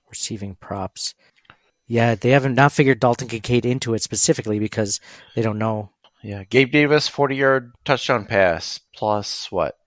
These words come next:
Speaker 2: <laughs>
Speaker 1: Gabe Davis is over under forty-two and a half yards. Um, I'd say over. I like
Speaker 2: I,
Speaker 1: that over.
Speaker 2: I, I'd say over too.
Speaker 1: Receptions made, Gabriel Davis over two and a half.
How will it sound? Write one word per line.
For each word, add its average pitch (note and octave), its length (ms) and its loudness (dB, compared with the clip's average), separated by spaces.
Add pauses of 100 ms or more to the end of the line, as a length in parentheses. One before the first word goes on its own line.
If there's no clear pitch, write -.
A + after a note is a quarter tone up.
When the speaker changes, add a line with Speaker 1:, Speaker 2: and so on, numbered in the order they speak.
(200)
Speaker 2:
<laughs> - 1000 -10
Speaker 1:
Gabe D3 240 6
Davis D3 440 8
is B2 140 0
over D3+ 280 6
under C#3+ 400 6
forty-two D3+ 600 2
and C3+ 80 0
a B2 40 2
half A#2+ 220 -2
yards. A2 480 -4 (340)
Um, A2 520 -4 (300)
I'd - 160 -2
say D3+ 140 6
over. A2+ 440 -4 (340)
I B2+ 80 -2
like B2 160 -2
Speaker 2:
I, - 20 -6
Speaker 1:
that A#2+ 180 0
over. C#3 480 -2
Speaker 2:
I, G#2 220 -10
I'd F#2+ 200 -6
say F#2 220 -6
over F2 260 -8
too. D#3+ 300 -10 (360)
Speaker 1:
Receptions D3 720 0
made, C#3 420 -2 (340)
Gabriel C3+ 320 2
Davis C3 320 0
over C3+ 220 -6
two - 220 -6
and A#2+ 80 -4
a A2+ 40 -6
half. B2+ 460 -4